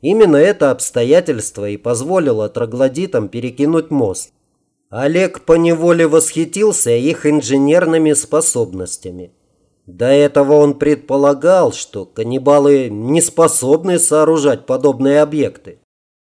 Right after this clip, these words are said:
Мало того, что дотащили два столь длинных и тяжёлых ствола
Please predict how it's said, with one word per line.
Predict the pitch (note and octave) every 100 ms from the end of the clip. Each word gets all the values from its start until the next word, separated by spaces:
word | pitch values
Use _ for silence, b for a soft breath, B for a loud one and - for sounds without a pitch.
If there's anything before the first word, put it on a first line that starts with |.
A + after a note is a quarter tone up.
| _ _
Мало | F#2 B2+ F#3 G#3+ G3+
того, | - D#3+ D#3+ D3
что | - - B2
дотащили | G#2 C3 C3+ D3+ - D#3 C3+
два | A#2 A2 C#3+ C3+
столь | - C#3+ C#3+
длинных | A#2 G#2+ D3+ D3 B2 A2+ C3+
и |
тяжёлых | B2 C#3 B2+ C#3+ C3 B2+ -
ствола | - A#2+ C#3+ C3+ F#2+